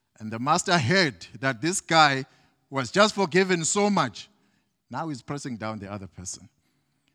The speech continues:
You know, I think that is why when we're talking about judging, condemning, forgiving, and, uh, and giving, when we have not seen how much God has done for us,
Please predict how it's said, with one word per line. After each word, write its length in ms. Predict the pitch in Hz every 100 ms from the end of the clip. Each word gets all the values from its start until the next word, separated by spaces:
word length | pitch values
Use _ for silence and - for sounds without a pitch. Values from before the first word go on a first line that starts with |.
| _ _ _ _ _
You 80 | 139
know, 80 | 185
I 120 | 202
think 460 | 190 226 214 - 143
that 160 | 170
is 200 | 226 190
why 480 | 180 196 180 160 170 _ _ _ _
when 180 | 131 175
we're 140 | 190
talking 320 | 220 214 208 190
about 260 | 175 165 135 _ _ _ _ _ _ _ _
judging, 640 | 165 185 196 175 120 107 104
condemning, 680 | 170 139 170 202 202 143 113
forgiving, 760 | - 143 - 208 208 185 139
and, 160 | 127 117 - -
uh, 160 | 147 143 147
and 220 | 147 131
giving, 540 | 196 220 170 139 104 - _ _ _ _ _ _ _ _ _ _
when 320 | 131 185 180
we 220 | 180 254 233
have 440 | 208 185 139 -
not 280 | 156 196 180
seen 540 | - - - 214 175
how 200 | 127 175
much 380 | 185 180 165 -
God 220 | 160 151
has 160 | 131 127
done 260 | 131 135 123
for 160 | 113
us, 280 | 113 101 -